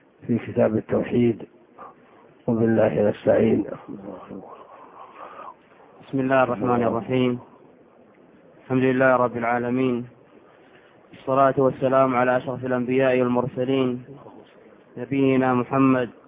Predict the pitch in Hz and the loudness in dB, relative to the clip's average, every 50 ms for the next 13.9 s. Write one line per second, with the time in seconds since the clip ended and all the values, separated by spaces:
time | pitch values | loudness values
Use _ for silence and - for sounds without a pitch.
0 | - - 120 123 127 127 127 127 - 127 135 131 131 131 127 123 131 123 123 123 | -10 -6 -2 -2 0 0 0 0 2 4 4 4 4 4 4 2 2 0 0 0
1 | 120 120 - - 127 - - 120 123 123 120 120 123 123 123 120 127 131 131 127 | 0 -2 -2 -4 -4 -4 -2 -2 0 0 0 0 0 0 0 2 2 4 2 2
2 | 117 117 - - - - - - - - _ _ _ _ _ _ _ _ _ _ | 0 -2 -6 -12 -20 -20 -20 -20 -20 -20 _ _ _ _ _ _ _ _ _ _
3 | - 135 143 143 143 135 - 147 143 - 139 131 127 123 - 139 143 139 135 131 | 0 2 2 2 2 0 -2 -4 -2 0 0 -2 -2 -2 0 2 2 2 2 2
4 | 127 127 117 143 139 135 131 131 127 123 120 120 127 127 123 127 131 131 135 135 | 0 -2 -4 -4 -4 -4 -2 -2 -4 -4 -4 -2 0 0 0 0 0 2 2 2
5 | 131 127 - - - _ _ _ - - _ _ _ _ _ _ _ _ _ _ | 2 0 -4 -14 -20 _ _ _ -20 -20 _ _ _ _ _ _ _ _ _ _
6 | - 135 - 143 139 139 139 143 139 139 139 139 139 139 135 135 131 131 - 147 | -8 -4 -2 0 0 2 2 4 4 4 6 6 6 4 4 4 2 0 0 -2
7 | 143 135 - 143 139 131 127 127 127 123 - 139 135 139 135 135 127 120 127 127 | -2 -2 -2 -2 0 0 0 0 -2 -4 -4 -2 -2 0 0 0 -2 -2 -2 -2
8 | 131 123 135 143 139 139 131 123 - - - - - - - - - - _ _ | -2 0 0 0 0 -2 -2 -4 -6 -10 -16 -20 -20 -20 -20 -20 -20 -20 _ _
9 | _ _ _ _ _ _ _ - 151 151 147 139 147 143 - 143 - 156 151 143 | _ _ _ _ _ _ _ 2 2 4 2 0 -2 -4 -4 -4 0 0 0 2
10 | 135 135 - - 139 135 131 143 151 147 143 135 - - - - - 123 143 147 | 0 -2 -2 -2 -2 -2 0 -2 -2 -2 -2 -4 -6 -8 -16 -10 -4 2 4 4
11 | 147 139 131 127 135 135 131 127 120 - - - - 135 147 147 147 143 139 - | 6 4 4 4 2 2 2 0 -2 -6 -10 -8 -2 0 2 4 4 4 2 2
12 | 147 143 117 127 139 143 143 143 139 135 - 147 147 143 139 127 131 147 135 131 | 0 -2 0 0 2 2 2 2 2 2 4 4 4 6 4 4 2 0 0 -2
13 | 139 139 135 131 127 131 143 147 147 143 135 - 143 135 127 101 - | -2 -2 0 2 2 2 2 2 0 0 -2 -4 -6 -6 -6 -8 -10